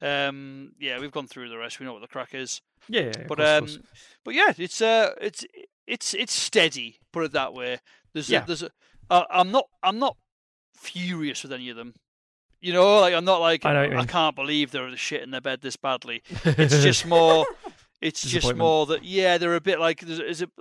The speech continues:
Speaker 1: I think, to be honest with you, Macy's, like, he's, he, he's doing, he's doing pretty shit for me. Um, but I'm probably more disappointed in Kotonowaka, to be honest. I think,
Speaker 2: Oh.
Speaker 1: I think mainly because I know he's capable of elevens and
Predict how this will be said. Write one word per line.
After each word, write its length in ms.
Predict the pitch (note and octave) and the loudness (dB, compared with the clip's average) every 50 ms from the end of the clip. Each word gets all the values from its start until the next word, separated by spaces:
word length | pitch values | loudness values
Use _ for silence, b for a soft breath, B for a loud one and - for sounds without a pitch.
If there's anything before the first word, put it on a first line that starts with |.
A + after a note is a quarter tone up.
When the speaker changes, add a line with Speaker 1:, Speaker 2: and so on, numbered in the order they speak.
| A#2 - - - - b b b - | -16 -14 -14 -16 -18 b b b -4
Speaker 1:
I 60 | G3+ | -2
think, 280 | - - D#4+ E4 D4 - | 0 0 0 0 -2 -4
to 100 | - C4+ | -6 -4
be 140 | A#3 A#3+ A#3+ | 0 4 4
honest 260 | B3 A#3+ B3 - - | 4 4 4 -2 -2
with 180 | G3+ F3 D#3 - | -2 -4 -4 -2
you, 220 | D3+ C#3+ C#3 C#3 - b b b b b b b | -2 -2 -2 -4 -6 b b b b b b b
Macy's, 580 | E3+ A3 A#3+ B3 - - A#3+ A#3 A3+ G#3 - | 0 2 2 2 2 -2 -2 -4 -4 -2 2
like, 260 | A3 G3+ F#3 F3 - - _ _ _ _ _ _ _ _ _ _ _ _ _ - | 4 4 4 2 0 -8 _ _ _ _ _ _ _ _ _ _ _ _ _ -10
he's, 260 | F#3 F#3+ F3 D3 A3+ - - | -8 -8 -8 -8 -10 -14 -14
he, 280 | - G3 F#3+ F#3 E3+ - | -12 -12 -12 -12 -12 -12
he's 180 | - G3+ F#3 - | -10 -10 -8 -4
doing, 300 | - A3+ A3+ G#3+ G3 G3+ | -4 -2 -2 -2 -4 -6
he's 180 | F#3+ G3 F#3 | -8 -10 -8
doing 180 | E3 A3 G#3 F#3+ | -6 -6 -6 -4
pretty 240 | - - G3+ D#3 E3 | -4 -4 -4 -2 -2
shit 280 | - - F3+ E3 - - | 0 0 0 -2 -2 -4
for 120 | - D3 | -8 -10
me. 280 | C#3+ C#3 C3+ C3+ C3+ - _ _ _ _ _ _ _ _ - | -8 -6 -6 -8 -8 -10 _ _ _ _ _ _ _ _ -2
Um, 640 | D3+ D3+ D3+ D3 D3 D3 D3 D3 C#3+ D3 D3 C#3+ - _ - - _ _ - | 2 2 4 4 4 2 0 -4 -10 -16 -16 -18 -20 _ -20 -20 _ _ 0
but 200 | - G3 F#3 E3 | 2 4 4 4
I'm 160 | F3 F3+ - - | 4 2 0 0
probably 420 | - G#3+ A3+ G3 A3+ A#3 A#3+ A3 | 2 0 0 0 -2 -10 -8 -6
more 200 | F#3+ G3+ G3+ G3 | -2 0 -2 -2
disappointed 500 | F#3 F#3 - G3+ - G3 F3 C#3+ C#3+ D3 | -2 -6 -12 -10 -6 -6 -6 -6 -6 -12
in 80 | D3+ C#3+ | -14 -12
Kotonowaka, 680 | - G3+ F#3+ - D3 C#3 C3+ C#3 D#3+ D#3+ - F#3 F#3 E3+ | -10 -10 -10 -10 -8 -6 -4 -2 -2 -2 -2 -6 -6 -6
to 120 | - - D3+ | -8 -10 -8
be 80 | E3 | -6
honest. 440 | E3+ E3+ F3 F#3 F3 - - - - _ _ _ _ _ _ _ _ _ _ - | -4 -4 -4 -6 -8 -10 -12 -14 -18 _ _ _ _ _ _ _ _ _ _ -8
I 80 | - C3 | -8 -6
think, 300 | B2 E3 A3 C#4+ C#4 C3 | -4 -4 -6 -4 -4 -6
Speaker 2:
Oh. 80 | - A#2 | -6 -6
Speaker 1:
I 80 | A2+ - | -8 -8
think 460 | - - D3+ D#3 D3+ D3 - - - _ _ _ _ _ - | -10 -10 -12 -12 -12 -12 -18 -20 -20 _ _ _ _ _ -6
mainly 320 | F3 G#3 G#3+ A3+ A3 A3 | -2 -2 -2 -2 -2 -4
because 260 | F#3+ F#3 - F#3+ E3 | -6 -6 -8 -6 -6
I 60 | F3 | -4
know 80 | F3 F3+ | -4 -4
he's 100 | F3 E3 | -6 -6
capable 400 | - - F3+ D#3 D3+ D3 D#3 D3+ | -4 -4 -4 -2 -2 -4 -4 -4
of 80 | D3+ D3 | -4 -4
elevens 380 | D#3 D3 D3 E3 F3 D3 - | -4 -4 -4 -6 -10 -14 -14
and 160 | C#3+ C#3 C#3 | -16 -16 -16